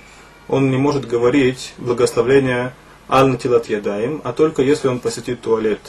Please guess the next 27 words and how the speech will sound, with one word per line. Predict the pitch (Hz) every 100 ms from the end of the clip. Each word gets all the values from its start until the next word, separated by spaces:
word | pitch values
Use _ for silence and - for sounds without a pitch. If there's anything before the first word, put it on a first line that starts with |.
| - - - - - - -
Также | 151 143
не | 139
благословляют | 117 120 120 - 120 135 117 117
на | 113 107
талит | 113 123 127
катан. | 113 104 101 104 135 - - - - - - -
При | 127
благослов-, | 123 127 135 135 - 127 - -
при | 131
бл-, | 131 131 - 165
при | - 139
благословении | 139 127 123 127 135 139 117
на | 113 113
талит | 123 127 131
гадоль | 117 113 160 123 135 151 - -
имеют | 123 151 143
в | -
виду | 117 143 123
талит | 120 117 120 -
катан. | 117 123 104 - - - - - - - - - - - - -
Не | 135
произносится | 135 139 135 156 143 139
благословение | 120 120 120 - 131 131 117
на | 107
Тору, | 117 104 131
Берхата | 135 113 - 117 120
Тура | - 104 104 117